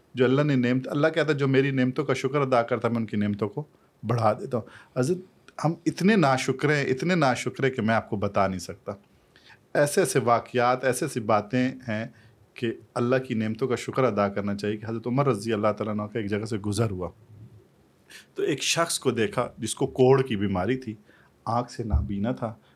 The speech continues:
कान से बहरा था और हाथ पाँव से माजूर था। उन्होंने सहाबा से पूछा कि इसके अंदर कोई अल्लाह की नेमत है? तो उसने कहा कि साहब, इसमें तो कोई अल्लाह की नेमत नज़र। उन्होंने फरमाया कि बैतुल खुला तो आराम से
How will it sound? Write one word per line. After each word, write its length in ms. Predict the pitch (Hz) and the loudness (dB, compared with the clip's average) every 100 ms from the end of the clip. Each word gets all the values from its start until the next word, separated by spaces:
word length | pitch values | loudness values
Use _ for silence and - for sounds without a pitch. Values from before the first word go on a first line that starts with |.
| _ | _
कान 240 | - 113 127 | -2 0 0
से 160 | 127 | -2
बहरा 300 | 104 101 101 | -4 -4 -4
था 320 | 120 110 101 - - | -4 -4 -6 -8 -10
और 100 | 107 | -4
हाथ 220 | 117 120 | -2 -2
पाँव 200 | 117 101 | 0 -4
से 140 | - | -2
माजूर 420 | 104 92 92 98 | -6 -6 -6 -8
था। 200 | - 95 - - - - | -8 -12 -14 -20 -20 -4
उन्होंने 220 | 147 156 143 | 2 2 2
सहाबा 320 | 113 98 131 | 2 4 2
से 120 | 135 | -2
पूछा 260 | 117 117 120 | -4 -4 -4
कि 120 | 110 | -4
इसके 240 | 123 - | -6 0
अंदर 160 | 147 135 | 0 0
कोई 180 | 131 127 | -2 -4
अल्लाह 300 | 117 120 127 | 0 0 0
की 360 | 135 127 - _ _ _ - | 0 -6 -6 _ _ _ -4
नेमत 360 | 110 110 127 | -2 0 -2
है? 220 | 117 107 127 _ - - - _ | -2 -6 -8 _ -20 -20 -20 _
तो 80 | - - | -20 -16
उसने 200 | - 165 | -12 -8
कहा 160 | 151 | -8
कि 220 | 143 120 | -6 -6
साहब, 220 | 127 151 139 | -4 -6 -6
इसमें 280 | 131 196 | -6 -4
तो 80 | 165 | -4
कोई 220 | 143 156 | 0 2
अल्लाह 220 | 160 120 131 | 4 4 2
की 140 | 123 | 0
नेमत 340 | 110 107 127 117 | -2 0 -2 -2
नज़र। 200 | 104 104 | -2 -2
उन्होंने 480 | 101 - - 151 156 | -4 -16 -10 -8 -4
फरमाया 340 | 151 143 147 | -2 0 -2
कि 180 | 139 127 | -2 -4
बैतुल 360 | 104 113 - | 0 0 0
खुला 340 | 131 - 127 120 | -4 2 4 4
तो 120 | - | 4
आराम 300 | 107 117 123 | 4 4 4
से 260 | 127 120 | 0 -4